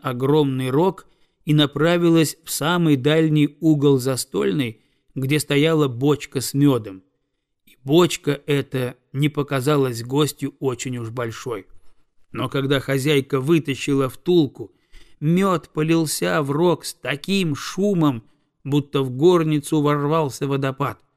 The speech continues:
Рог тут же наполнился медом, и хозяйка захотела заткнуть бочку втулкой, но не тут-то было. Мед со страшной силой вырвался из бочки,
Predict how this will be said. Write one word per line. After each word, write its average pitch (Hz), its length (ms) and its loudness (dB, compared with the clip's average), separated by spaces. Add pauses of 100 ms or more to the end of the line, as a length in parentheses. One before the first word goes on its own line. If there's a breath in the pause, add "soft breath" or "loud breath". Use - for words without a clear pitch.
(440)
Рог 139 380 2
тут 165 280 2
же 139 140 0
наполнился 143 760 2
медом, 180 460 0 (280 soft breath)
и 151 100 2
хозяйка 160 500 2
захотела 160 580 0
заткнуть 156 540 -2
бочку 165 440 0
втулкой, 147 680 -2 (280 soft breath)
но 196 140 -2
не 135 160 0
тут-то 131 400 -6
было. 120 400 2 (460 soft breath)
Мед 147 400 0
со 156 160 -2
страшной 156 720 -2
силой 160 600 2 (180 soft breath)
вырвался 147 800 2
из 135 200 0
бочки, 165 640 0